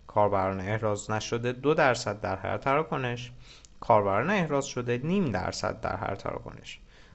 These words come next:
برای کار، احراز هویت حساب پرفکت مانی،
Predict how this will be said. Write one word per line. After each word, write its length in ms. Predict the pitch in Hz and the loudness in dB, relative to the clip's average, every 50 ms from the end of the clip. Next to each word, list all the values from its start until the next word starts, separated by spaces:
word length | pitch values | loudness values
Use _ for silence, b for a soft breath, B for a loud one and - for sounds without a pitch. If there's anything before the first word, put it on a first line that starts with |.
| b - | b 2
برای 240 | 110 110 117 143 185 | 4 6 6 6 4
کار، 420 | - - - 160 147 143 - - - | 2 2 4 6 6 6 6 2 0
احراز 340 | 131 123 117 110 107 101 101 | 0 2 2 2 2 0 0
هویت 480 | 101 101 98 98 101 101 104 104 - 165 | -2 -2 -2 -2 0 0 0 0 0 0
حساب 440 | 175 165 139 - - 107 101 98 | 0 0 0 0 0 0 0 0
پرفکت 420 | 92 - 98 92 90 - 101 - 104 | -2 -4 -4 -6 -4 -6 -8 -6 -4
مانی، 460 | 107 101 104 104 104 110 117 120 123 | -4 -4 -2 -2 -2 -4 -4 -6 -8